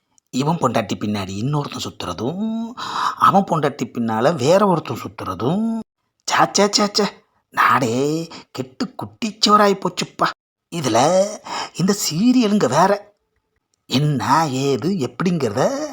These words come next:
அழகா கத்து கொடுக்குது. என்ன பண்றது, காலம் கலிகாலம் ஆயிப்போச்சு. தெரியாத வரைக்கும்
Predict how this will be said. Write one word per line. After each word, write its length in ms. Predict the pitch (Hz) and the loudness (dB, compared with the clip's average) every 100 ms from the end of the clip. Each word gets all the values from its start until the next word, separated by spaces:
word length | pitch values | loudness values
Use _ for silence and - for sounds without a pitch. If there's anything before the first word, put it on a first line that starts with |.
| - - - | -8 -8 2
அழகா 680 | - 139 277 117 101 190 - | 4 4 2 0 0 0 2
கத்து 260 | - - - | -2 0 2
கொடுக்குது. 340 | 262 269 240 - _ _ _ _ - | 2 0 -6 -14 _ _ _ _ -8
என்ன 360 | 151 226 247 - | 0 2 2 2
பண்றது, 420 | 196 214 208 - _ _ _ - | 0 0 -2 -12 _ _ _ -4
காலம் 720 | - 147 131 120 156 170 170 - - | 2 2 2 -2 -6 -10 -14 -16 -6
கலிகாலம் 680 | - 131 127 127 117 117 160 | -4 0 2 2 2 0 2
ஆயிப்போச்சு. 640 | 190 202 233 214 - - - _ - _ _ - _ _ _ | 2 0 -2 -2 -2 -4 -8 _ -20 _ _ -20 _ _ _
தெரியாத 500 | - 127 131 160 143 | 0 2 4 4 4
வரைக்கும் 800 | 123 120 - 165 214 233 254 | 2 0 2 2 4 2 2